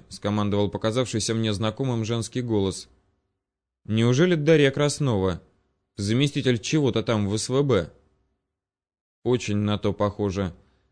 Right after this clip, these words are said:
По крайней мере, послушались её моментально. Меня тут же подхватили под руки и поволокли от клиники.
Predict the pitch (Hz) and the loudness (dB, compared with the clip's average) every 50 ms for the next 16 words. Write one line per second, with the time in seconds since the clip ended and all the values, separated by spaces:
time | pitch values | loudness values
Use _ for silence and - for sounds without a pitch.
0 | _ _ _ _ - 98 107 107 151 190 196 180 180 175 185 196 190 175 - 151 | _ _ _ _ -4 -4 0 2 4 4 4 4 4 4 4 4 4 4 4 4
1 | 143 135 - 185 196 180 - 143 131 117 98 - 123 120 117 113 120 120 120 123 | 4 4 4 0 0 0 0 2 2 2 2 2 2 4 4 4 2 2 0 0
2 | 127 131 - 143 123 107 104 101 101 101 104 113 127 139 127 123 135 120 104 117 | 0 0 2 2 4 4 2 2 0 0 0 0 0 0 0 0 -2 -2 -2 -2
3 | - - - - 127 120 113 120 120 120 110 - - 170 170 143 131 120 104 - | -4 -4 -4 0 0 0 2 2 0 0 0 0 0 0 2 4 2 2 2 2
4 | 113 98 - - - _ _ _ - 143 190 185 196 196 185 180 165 139 - 156 | -2 -2 -2 -8 -20 _ _ _ 0 0 0 2 4 4 6 6 6 4 4 4
5 | 151 143 135 135 - - 131 120 107 101 98 98 90 - 98 95 87 | 4 6 4 4 2 2 2 2 4 2 0 0 -2 -2 -2 -2 -2